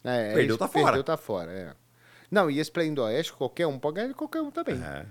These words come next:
Speaker 1: Né? Dallas, é, Dallas, Sacramento, Lakers e Golden
Speaker 2: E Golden
Speaker 1: State.
Speaker 2: State.
Speaker 1: Qualquer confronto
Speaker 2: Imagina
Speaker 1: desse
Speaker 2: hoje,
Speaker 1: aí.
Speaker 2: Golden State, Lakers.
Speaker 1: Dallas e
Speaker 2: Gan-, não, ganhou, tá,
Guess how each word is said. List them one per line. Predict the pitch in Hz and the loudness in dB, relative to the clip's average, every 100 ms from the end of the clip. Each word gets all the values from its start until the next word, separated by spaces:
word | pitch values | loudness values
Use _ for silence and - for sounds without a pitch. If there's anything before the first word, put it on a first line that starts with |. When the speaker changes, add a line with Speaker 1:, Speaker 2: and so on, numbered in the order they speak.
| - _ - | -18 _ -6
Speaker 1:
Né? | 110 | -4
Dallas, | 117 90 123 113 90 - - - _ - | -4 2 4 4 0 -10 -16 -20 _ -8
é, | 101 92 | -8 -6
Dallas, | 170 117 98 80 | -2 -2 -2 -6
Sacramento, | 107 107 98 98 90 - | -8 -4 -4 -6 -10 -10
Lakers | 101 101 98 98 | -6 -6 -6 -10
e | 101 95 80 - 117 | -8 -10 -12 -14 -2
Golden | 113 104 | 0 0
Speaker 2:
E | 101 | 0
Golden | 101 101 | 2 2
Speaker 1:
State. | 208 208 98 139 147 - | 2 0 0 0 -2 -10
Speaker 2:
State. | 80 - _ _ | -16 -16 _ _
Speaker 1:
Qualquer | - 110 143 | -12 -6 -4
confronto | 156 247 110 - | -2 0 2 2
Speaker 2:
Imagina | 208 | 6
Speaker 1:
desse | 170 151 | 10 10
Speaker 2:
hoje, | 127 | 8
Speaker 1:
aí. | 113 | 6
Speaker 2:
Golden | 127 139 135 131 | 6 6 6 4
State, | 110 - 147 156 151 | 2 0 2 2 0
Lakers. | 117 139 165 208 202 - - _ _ | 2 2 2 0 -2 -4 -16 _ _
Speaker 1:
Dallas | 110 120 123 156 147 | 0 0 2 -2 -4
e | 160 143 | -4 4
Speaker 2:
Gan-, | 135 135 | 6 8
não, | 156 104 | 6 6
ganhou, | 104 139 135 175 | 6 8 8 6
tá, | 202 196 139 | 6 4 4